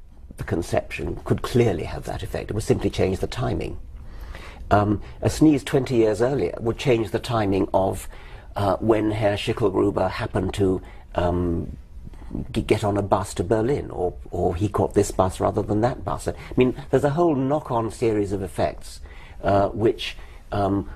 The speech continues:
with, by, by a route, by a circuitous route which we can't possibly reconstruct, would nevertheless have, have determined, have changed which of many sperms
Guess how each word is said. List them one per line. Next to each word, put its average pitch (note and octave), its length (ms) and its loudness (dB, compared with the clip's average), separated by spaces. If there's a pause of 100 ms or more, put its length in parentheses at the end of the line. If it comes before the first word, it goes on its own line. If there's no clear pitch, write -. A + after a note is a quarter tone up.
(100)
with, C3+ 200 4
by, B2 200 4
by B2 240 0
a A#2+ 120 4
route, A#2 400 2
by A2 140 2
a G#2+ 40 0
circuitous D3+ 600 2
route A2+ 160 4
which G#2+ 140 -6
we B2+ 100 4
can't A#2 320 0
possibly G2+ 460 0
reconstruct, - 880 -2 (460)
would G2+ 140 4
nevertheless G2+ 560 4
have, F2 180 -6
have - 220 -2
determined, F#2 680 0 (460)
have G2+ 180 2
changed C#3 600 2 (240)
which B2 280 4
of F#2 120 2
many G2+ 240 4
sperms E2+ 600 -2